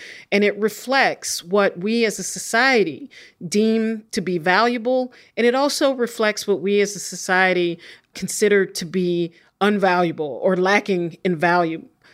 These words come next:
And that inevitably draws on notions of race in this society. And in many ways, we can see the way that the real estate and banking industries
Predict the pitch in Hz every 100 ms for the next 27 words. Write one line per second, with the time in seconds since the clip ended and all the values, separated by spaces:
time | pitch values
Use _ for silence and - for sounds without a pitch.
0 | _ _ - 208 208 202 180 240 269 -
1 | 220 - 269 392 269 170 156 139 101 196
2 | _ - _ - 196 202 214 202 - 190
3 | 185 185 156 - 180 190 190 190 175 165
4 | - 165 151 180 175 151 - - - -
5 | - 185 175 - 180 - 180 170 - 110
6 | 202 240 262 302 330 311 247 - 233 240
7 | 226 - 240 233 208 185 196 196 190 185
8 | - - _ - 214 202 269 269 - 208
9 | 190 175 185 196 185 143 180 175 - 175
10 | 160 -